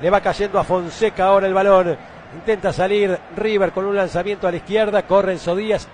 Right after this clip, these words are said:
le había sobrado la pelota a Borja, que no llega a quedársela, por eso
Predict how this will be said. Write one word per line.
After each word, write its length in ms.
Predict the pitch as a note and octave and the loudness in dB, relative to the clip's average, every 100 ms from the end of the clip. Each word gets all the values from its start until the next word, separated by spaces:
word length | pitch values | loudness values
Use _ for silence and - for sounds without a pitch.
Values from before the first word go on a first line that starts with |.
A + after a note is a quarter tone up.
| - | -12
le 80 | C#3+ | -6
había 240 | D#3+ F#3+ F3+ | -4 -4 -4
sobrado 580 | F3 E3+ G3 E3 D#3 - - - - - - | -2 0 2 2 0 -4 -14 -20 -20 -20 -4
la 120 | F3 | -2
pelota 360 | F3+ F#3+ G3 F3+ | 0 -2 2 2
a 20 | |
Borja, 380 | G#3 G#3+ G3 F3+ | 4 2 0 -2
que 120 | D#3+ | -4
no 120 | F#3 | -6
llega 340 | - G3+ F#3+ - | -4 0 -2 -2
a 120 | D#3 | -6
quedársela, 640 | F3+ F#3+ G#3 E3 F3 G#3 | -2 0 0 -2 -2 0
por 180 | G3 F3+ | 0 -2
eso 340 | G3+ F3 E3 | 0 2 2